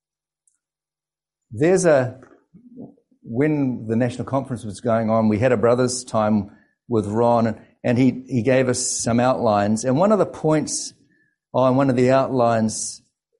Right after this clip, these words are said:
goes like this. It says, "The building of the church as the body of Christ is through the inner experience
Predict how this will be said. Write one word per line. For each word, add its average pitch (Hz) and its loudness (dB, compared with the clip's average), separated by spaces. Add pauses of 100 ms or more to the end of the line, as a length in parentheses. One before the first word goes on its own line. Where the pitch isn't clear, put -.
(680)
goes 123 2
like 113 2
this. 131 0
It 120 -10
says, 139 -2
"The 120 0
building 180 2
of 151 0
the 143 0
church 135 0 (400)
as 123 2
the 120 0
body 123 2
of 117 -4
Christ 107 -4 (500)
is 127 -2
through 160 2 (300)
the 123 0
inner 156 0
experience 143 -2